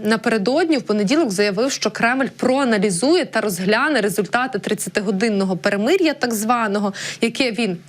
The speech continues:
оголосив, і, як пише The New York Post, неодноразово сам порушував.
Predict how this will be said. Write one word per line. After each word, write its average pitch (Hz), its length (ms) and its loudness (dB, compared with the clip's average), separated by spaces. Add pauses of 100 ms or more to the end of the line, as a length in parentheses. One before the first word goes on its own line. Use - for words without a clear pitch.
оголосив, 233 840 0
і, 254 100 2
як 240 180 -2
пише - 460 0 (140)
The 196 200 0
New 208 140 2
York 202 120 -2 (140)
Post, 254 200 2 (380)
неодноразово 262 1040 2
сам 202 380 0
порушував. 269 760 2